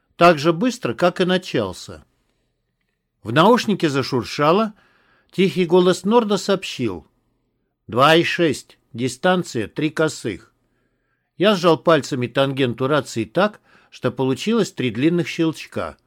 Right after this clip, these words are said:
Это означало, что пока шуметь не будем. Пусть свободные подойдут поближе. Три сотни метров слишком далеко.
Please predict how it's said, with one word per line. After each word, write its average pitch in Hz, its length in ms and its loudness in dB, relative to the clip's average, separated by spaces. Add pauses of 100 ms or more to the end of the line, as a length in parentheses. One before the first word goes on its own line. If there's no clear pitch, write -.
(420)
Это 160 240 2
означало, 175 560 2
что - 160 -8
пока 160 360 0
шуметь 175 420 -2
не 170 100 0
будем. 98 480 -8 (500)
Пусть 175 220 2
свободные 185 560 2
подойдут 165 540 0
поближе. 165 680 0 (380)
Три 175 300 0
сотни 180 380 -2
метров 180 400 -2
слишком 165 460 -4
далеко. 160 580 0